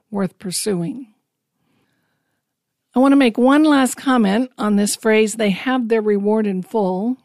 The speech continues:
because as I said, I think that's a very important phrase and the key to this section. And I want to stop and think about that a minute.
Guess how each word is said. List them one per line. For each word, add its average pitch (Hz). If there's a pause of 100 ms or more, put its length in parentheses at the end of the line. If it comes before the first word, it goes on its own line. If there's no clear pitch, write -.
(160)
because 202
as 196
I 190
said, 202
I 190
think 185
that's 190
a 202
very 220
important 220
phrase 202
and 185
the 180
key 233
to 214
this 180
section. 202 (1300)
And 254
I 269
want 294
to 440
stop 285
and 240
think 233
about 233
that 349
a -
minute. 185